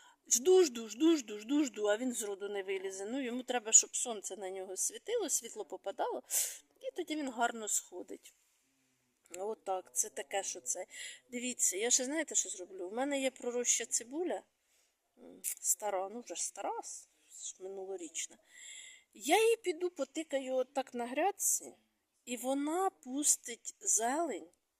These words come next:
і буде зелена. Як оця вже відійде, ось ця полягає скоро, то та ще буде. То та ще буде цибуля.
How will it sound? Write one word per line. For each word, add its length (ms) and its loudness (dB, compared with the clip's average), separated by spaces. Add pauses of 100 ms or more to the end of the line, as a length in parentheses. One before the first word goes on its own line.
(380)
і 100 -18
буде 300 4
зелена. 520 4
Як 300 -2
оця 420 8
вже 520 8 (960)
відійде, 720 -2 (160)
ось 160 0
ця 180 6
полягає 680 4
скоро, 480 0 (600)
то 100 -14
та 240 0
ще 280 8
буде. 580 -12 (1800)
То 120 -8
та 280 4
ще 280 10
буде 420 -4
цибуля. 720 0